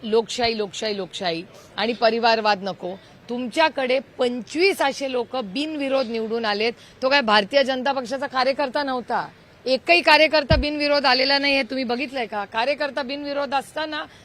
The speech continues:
तर मी पण म्हणलं असतं, "Well done." कुणाची बायको, कुणाची मुलगी, कुणाची सून, मग आम्ही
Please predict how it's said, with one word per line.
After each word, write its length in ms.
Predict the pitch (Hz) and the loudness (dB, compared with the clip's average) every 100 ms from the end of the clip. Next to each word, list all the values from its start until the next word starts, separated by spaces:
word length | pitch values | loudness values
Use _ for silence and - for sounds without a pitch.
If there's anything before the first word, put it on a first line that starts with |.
| - | -8
तर 100 | 285 | -6
मी 160 | 262 277 | -4 -4
पण 200 | 302 269 | -4 -4
म्हणलं 260 | 247 247 | -4 -4
असतं, 280 | 240 262 208 | -4 -4 -4
"Well 200 | 190 190 | -2 -4
done." 920 | 165 147 - - - - - - - | -6 -10 -14 -20 -20 -20 -20 -20 -16
कुणाची 400 | - 240 254 233 | -8 -4 -4 -4
बायको, 480 | 247 220 220 254 254 | -4 -2 -2 0 -2
कुणाची 400 | 247 240 233 214 | -2 -4 -4 -6
मुलगी, 440 | 240 247 220 262 262 | -8 -8 -8 -8 -8
कुणाची 460 | 240 247 233 254 | -4 -4 -6 -10
सून, 300 | - 294 294 - - - | -10 -8 -8 -10 -20 -12
मग 120 | 285 | -6
आम्ही 280 | 294 311 | -4 -4